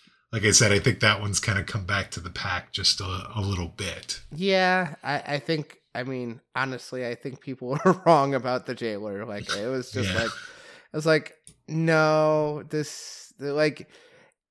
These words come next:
Speaker 2: it's, like, way too specific on what it does." So it's just like, "No, this isn't, this isn't, like," it's, I'm not saying it's bad, but it's just, it's not, like,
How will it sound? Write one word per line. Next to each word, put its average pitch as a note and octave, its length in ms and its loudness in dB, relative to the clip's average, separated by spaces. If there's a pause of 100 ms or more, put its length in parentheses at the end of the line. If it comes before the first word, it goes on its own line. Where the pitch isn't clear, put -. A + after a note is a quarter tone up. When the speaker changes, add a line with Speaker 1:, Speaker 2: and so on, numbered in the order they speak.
(180)
Speaker 2:
it's, F3 300 4
like, F3+ 300 4
way C#3 420 0
too D#3 260 -6
specific - 960 -8
on C3+ 220 -6
what C3 180 -8
it B2 200 -8
does." B2 500 -6
So B2+ 300 -10
it's - 160 -14
just - 160 -14
like, A#2 260 -10 (1800)
"No, D#3+ 420 2
this D#3 240 -2
isn't, C#3+ 360 -4 (300)
this D#3 220 -4
isn't, D#3 400 -2
like," C#3 340 -2
it's, E3+ 200 -4
I'm F3 120 4
not G#3+ 180 4
saying A#3 200 2
it's D#3 160 -2
bad, D#3 640 0
but C#3+ 140 -2
it's C3 180 -6
just, - 320 -10 (600)
it's D3+ 320 -2
not, D3+ 360 0
like, C#3+ 280 -4